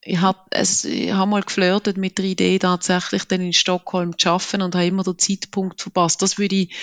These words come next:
anders machen, aber vielleicht steht mir das noch bevor. Sonst, ich glaube, ich bin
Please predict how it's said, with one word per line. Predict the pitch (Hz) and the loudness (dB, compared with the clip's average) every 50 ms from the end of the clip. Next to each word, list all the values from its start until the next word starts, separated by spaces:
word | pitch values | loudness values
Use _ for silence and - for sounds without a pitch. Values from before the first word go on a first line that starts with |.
| - - - - - - - - - | -8 -6 -6 -6 -8 -8 -10 -2 0
anders | 165 175 190 196 208 - - | 2 2 4 2 2 2 2
machen, | 202 180 175 - - - | 2 2 2 0 -4 -6
aber | - | -6
vielleicht | 170 - - 175 - - | -4 -2 -2 -2 0 0
steht | - - 180 180 170 - | 0 0 0 -2 -4 -4
mir | - 170 | -6 -4
das | - 170 165 | -4 -4 -4
noch | 175 165 156 | -4 -4 -4
bevor. | - 170 160 - 165 160 160 170 185 190 180 - - - - - - - - - - - _ - | -4 -6 -4 -2 -2 0 2 2 0 0 -2 -6 -12 -16 -16 -14 -12 -12 -14 -14 -16 -20 _ -2
Sonst, | - - 226 220 226 254 262 240 - - - - - - _ _ _ _ _ _ _ _ _ - - - _ | 0 2 2 2 2 2 2 2 2 2 2 0 -6 -10 _ _ _ _ _ _ _ _ _ -20 -20 -14 _
ich | - - - 208 - | -4 -2 -2 2 4
glaube, | - 220 220 226 | 6 6 6 4
ich | 226 - | 0 -2
bin | - 202 | -4 -6